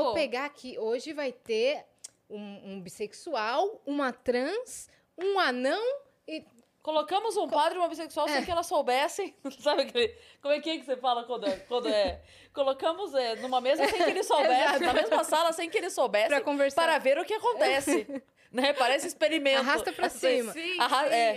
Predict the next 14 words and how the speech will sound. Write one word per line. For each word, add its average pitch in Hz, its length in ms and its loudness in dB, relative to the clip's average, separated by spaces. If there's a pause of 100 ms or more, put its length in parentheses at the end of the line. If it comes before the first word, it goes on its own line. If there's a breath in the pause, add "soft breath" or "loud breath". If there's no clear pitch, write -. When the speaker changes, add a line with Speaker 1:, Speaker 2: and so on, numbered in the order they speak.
(140)
Speaker 1:
é - 20 -10
tipo 339 340 -10
isso, 277 340 -8
é 240 180 2
essa 247 200 0
Speaker 2:
Sim. 214 60 -6
Speaker 1:
coisa 247 200 -4
do... 233 280 -10
do, 208 120 -20 (540)
enfim. 262 460 -12
Speaker 2:
Do 233 160 -10
quebrando 240 340 0
o 233 60 -8
tabu. 214 360 -8